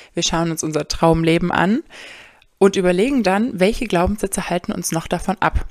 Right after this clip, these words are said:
Sind das Dinge, die vielleicht mein Selbstwertgefühl hemmen? Habe ich kein Vertrauen in meine Mitmenschen,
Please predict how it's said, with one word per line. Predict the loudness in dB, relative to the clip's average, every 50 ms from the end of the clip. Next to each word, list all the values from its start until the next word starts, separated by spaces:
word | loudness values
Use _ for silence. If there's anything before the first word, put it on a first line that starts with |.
| -14 _
Sind | -4 -2 0 2 2
das | 2 2 2 0
Dinge, | 0 0 0 0 -2
die | -2 -4 -6
vielleicht | -4 -2 -2 -2 -2 -4 -4
mein | -4 -2 0
Selbstwertgefühl | 0 -2 -2 -2 -4 -4 -4 -4 -6 -10 -10 -6 -4 -2 -2 0 -2 -2 -4 -4
hemmen? | -2 -2 0 0 -2 -4 -6 -10 _ _ _ _ _ -4
Habe | -2 -2 -2 -2
ich | -6 -8
kein | -8 -8 -8 -8
Vertrauen | -8 -10 -10 -10 -4 0 2 4 4 4 2 0
in | -2 -4 -4
meine | -4 -4 -4 -4
Mitmenschen, | -4 -6 -6 -6 -4 -2 -2 -2 -2 -2 -2 -2 -2 -2 -2 -4 -6